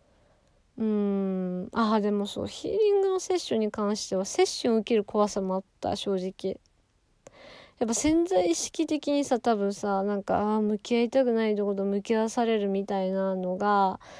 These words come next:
多分無意識で働いてたと思うんだけど、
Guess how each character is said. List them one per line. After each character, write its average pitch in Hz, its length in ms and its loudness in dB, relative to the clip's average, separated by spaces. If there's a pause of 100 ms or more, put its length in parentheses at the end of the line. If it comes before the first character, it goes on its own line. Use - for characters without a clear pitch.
(260)
多 247 100 4
分 208 220 4
無 220 120 4
意 294 120 8
識 - 260 -6
で 202 40 -4
働 214 520 0
い - 20 0
て 233 140 0
た 190 500 0
と 202 120 -6
思 202 260 0
う - 20 0
ん 196 60 -2
だ 190 120 -4
け - 160 -6
ど、 202 480 2